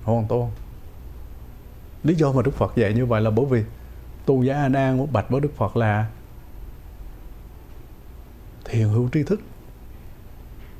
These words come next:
là những người có một phần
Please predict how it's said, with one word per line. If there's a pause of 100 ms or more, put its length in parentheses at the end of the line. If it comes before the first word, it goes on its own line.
(1500)
là
những
người (100)
có
một
phần